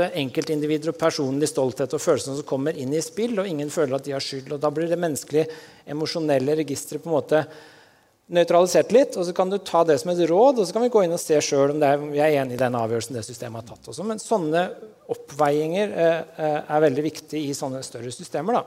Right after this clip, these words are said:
Eh, og det er ganske vanskelig å se som enkeltindivid, da, når det er en del av et system. Og dette er det masse eksempler på i historien, at strukturelle, eh,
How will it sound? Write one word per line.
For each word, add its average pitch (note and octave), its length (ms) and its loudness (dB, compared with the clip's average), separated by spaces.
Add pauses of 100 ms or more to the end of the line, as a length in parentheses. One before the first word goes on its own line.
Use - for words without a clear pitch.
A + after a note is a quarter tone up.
(200)
Eh, D3+ 240 -6
og D#3+ 120 -8
det D#3 100 4
er F3+ 80 4
ganske F#3 260 -4
vanskelig D#3+ 540 -2
å - 20 -2
se C3 320 -6
som E3+ 200 -12
enkeltindivid, D3 720 -10
da, - 40 -20 (120)
når D3+ 80 -8
det D#3 80 2
er D#3 80 0
en C3+ 100 -2
del A#2+ 160 -2
av B2 80 -6
et - 80 -14
system. - 320 -18 (300)
Og E3+ 80 -2
dette A#3+ 160 0
er A#3+ 40 0
det G3 220 -6
masse - 340 -10
eksempler A#2 380 -10
på A#2+ 80 -8
i A#2+ 60 -6
historien, C3+ 340 -6
at B2+ 240 -14
strukturelle, A#2 800 -2 (560)
eh, B2 340 -6